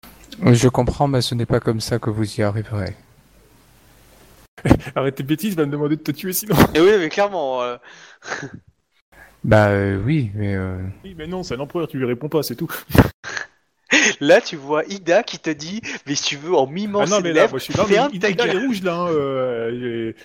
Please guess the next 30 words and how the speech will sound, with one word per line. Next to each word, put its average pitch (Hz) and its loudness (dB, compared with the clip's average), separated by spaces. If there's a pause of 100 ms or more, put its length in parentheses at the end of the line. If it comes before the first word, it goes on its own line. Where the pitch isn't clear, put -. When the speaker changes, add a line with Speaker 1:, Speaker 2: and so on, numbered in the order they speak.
Speaker 2:
elle 127 -6
est, 151 -6
Ida, 185 0
elle 165 0
est, 117 -2
elle 107 -4
est... - 2
rouge, 127 -4
là. 95 -4 (120)
Speaker 3:
<laughs> - 2
Voilà. 185 0 (1600)
Speaker 1:
Le - -10
truc, 151 6
c'est 143 4
Speaker 3:
Donc, 135 0
Speaker 1:
que 143 4
Speaker 3:
euh, 107 0 (380)
vas-y, 120 2
Speaker 1:
Non. 156 0
Speaker 3:
continue. 147 -2 (1900)
Donc 135 2
là, 156 8
pour 180 4
l'instant, 160 2
il 170 0
t'a 135 2
pas 131 2
répondu, 123 -2
hein, 135 -4
évidemment. 101 -8